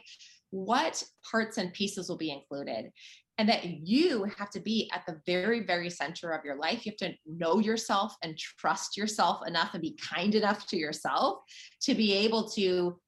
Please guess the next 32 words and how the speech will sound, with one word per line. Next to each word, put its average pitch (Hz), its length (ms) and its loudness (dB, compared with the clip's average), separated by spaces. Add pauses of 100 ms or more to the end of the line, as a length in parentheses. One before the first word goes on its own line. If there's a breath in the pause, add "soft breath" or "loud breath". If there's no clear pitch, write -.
(120)
keep 302 300 2
that 226 200 4
vision 185 280 0
clear 180 220 -2
in 165 80 -2
your 147 100 -4
head 143 400 -2 (120)
every 180 120 0
single 165 240 -2
day 156 440 0 (380 loud breath)
and 262 340 2
to 220 220 2
live 196 360 -2 (120)
according 196 480 -2 (100)
to 165 460 0
your 175 140 -4
priorities, 180 760 0
to 180 80 -4
the 175 60 -2
things 175 200 -4
that 170 140 -2
matter 147 280 -2
most 147 440 -6
to 240 80 -2
you, 233 360 0
and 185 80 0
to 180 80 -4
keep 208 220 -4
yourself 175 320 -2
in 147 60 -8
alignment, 139 500 -6 (140)
to 214 100 -6